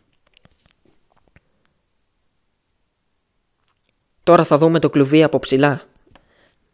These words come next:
Δείτε που κατέβηκα για να πάω να τα βγάλω βίντεο. Πρώτη φορά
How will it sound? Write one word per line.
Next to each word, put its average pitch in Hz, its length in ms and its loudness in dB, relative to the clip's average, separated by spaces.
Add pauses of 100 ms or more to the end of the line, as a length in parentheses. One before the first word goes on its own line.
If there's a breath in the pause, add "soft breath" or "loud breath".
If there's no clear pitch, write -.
(220)
Δείτε 151 260 0
που 156 120 -2
κατέβηκα 143 480 0
για 127 160 -2
να 127 80 -4
πάω 135 180 0
να 131 100 -4
τα 127 120 -4
βγάλω 135 280 0
βίντεο. 131 320 -4 (140)
Πρώτη 147 240 -2
φορά 135 420 -4